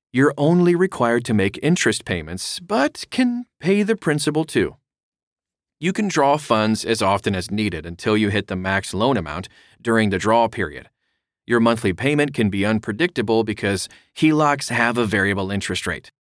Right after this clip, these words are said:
Cash out refinance. So a cash out refinance refinances your first mortgage.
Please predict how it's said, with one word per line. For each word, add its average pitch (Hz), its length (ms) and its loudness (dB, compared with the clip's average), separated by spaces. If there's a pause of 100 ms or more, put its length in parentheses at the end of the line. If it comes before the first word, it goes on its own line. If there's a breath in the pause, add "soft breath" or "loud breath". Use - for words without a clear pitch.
(120)
Cash 165 380 0
out 143 280 2
refinance. 139 920 0 (120)
So - 160 0
a 143 60 2
cash 220 300 0
out 180 180 2
refinance 107 680 0 (340 soft breath)
refinances 113 800 2
your 104 100 2
first 131 340 -2
mortgage. 82 420 -8